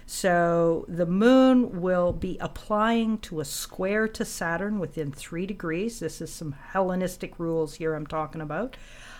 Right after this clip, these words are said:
um, which would, um, cause this to be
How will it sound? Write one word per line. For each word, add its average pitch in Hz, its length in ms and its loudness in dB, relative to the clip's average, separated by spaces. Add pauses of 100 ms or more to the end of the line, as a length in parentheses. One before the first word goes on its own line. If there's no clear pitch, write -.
um, 175 400 0
which 202 440 0
would, 196 460 2 (160)
um, 165 440 0
cause 196 720 0
this 196 340 -4
to - 160 -4
be 190 460 -2